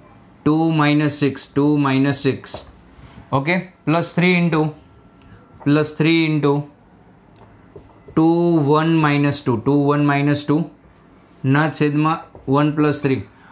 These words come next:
આ માઇનસ પાંચ અને આ કેટલા થશે? છ. છ માઇનસ પાંચ. અથવા તો દર્શાવીએ એક વખત. માઇનસ પાંચ, ટુ માઇનસ સિક્સ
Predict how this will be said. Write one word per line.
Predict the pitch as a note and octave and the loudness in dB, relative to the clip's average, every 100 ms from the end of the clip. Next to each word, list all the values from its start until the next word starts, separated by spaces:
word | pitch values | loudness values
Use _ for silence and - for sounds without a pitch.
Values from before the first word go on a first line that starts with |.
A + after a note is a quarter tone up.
| - | -4
આ | C#3+ | -2
માઇનસ | C#3 D3 D#3+ D#3+ - | 0 0 -2 -4 -2
પાંચ | D#3+ E3+ F3+ - - - - - - | -2 -2 -4 -8 -10 -20 -20 -12 -2
અને | C#3 D3+ D3 | 0 0 0
આ | D3 | 0
કેટલા | D#3 E3+ D#3 | 0 0 0
થશે? | D#3+ F3 F#3 - - - _ - _ - - - - - - - - - - - | -2 -2 -2 -6 -20 -20 _ -20 _ -20 -20 -20 -20 -20 -20 -20 -20 -20 -10 -6
છ. | - D3 A2 - | -2 -2 -2 -8
છ | - D#3 E3 E3 | -2 0 0 0
માઇનસ | D#3+ D#3+ D3+ - | -2 0 -2 -2
પાંચ. | D#3 G#2+ - - - - - - A#2+ | -2 -4 -12 -18 -20 -20 -20 -10 -6
અથવા | C#3 D3 | 0 0
તો | D3 C3 | 0 0
દર્શાવીએ | C3 B2 D3 C#3+ C3+ B2 | -2 -2 -2 0 -2 -2
એક | A#2+ | -6
વખત. | A2+ A#2 A#2 | -6 -6 -6
માઇનસ | A#2+ C3+ C3 - | -2 -2 -2 -2
પાંચ, | C#3 D3 D3 - - | 0 -2 -6 -14 -8
ટુ | - C3+ C#3+ D3 C#3 | 0 2 4 2 2
માઇનસ | B2+ B2+ C3+ C3 C#3+ | 0 0 0 0 0
સિક્સ | C#3+ D3 | 0 -2